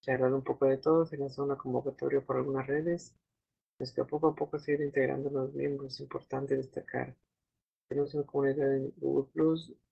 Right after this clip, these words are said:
donde podemos encontrarnos y, y unirse, además del chat grupal en Telegram, y este blog que se suma como referencia al mismo concepto,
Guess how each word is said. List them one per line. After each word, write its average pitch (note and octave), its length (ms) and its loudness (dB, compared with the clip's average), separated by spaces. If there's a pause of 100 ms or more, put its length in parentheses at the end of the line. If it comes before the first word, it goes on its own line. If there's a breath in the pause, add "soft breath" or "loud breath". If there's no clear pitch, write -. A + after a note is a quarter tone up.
donde C#3 240 0
podemos C#3 240 -2
encontrarnos C3+ 560 -2
y, D3 280 -4 (260)
y C3 120 2
unirse, B2 500 0 (440)
además B2+ 240 2
del B2 140 4
chat C3 200 0 (180)
grupal C3 400 0
en C#3 160 -6
Telegram, D#3+ 480 4
y C#3+ 180 2
este D#3 240 0
blog C#3+ 280 4
que C#3 100 -4
se C3+ 100 -4
suma C3+ 280 -4
como C3 180 -2
referencia B2+ 560 -4
al C3 80 -8
mismo B2+ 220 -6
concepto, C3+ 500 -10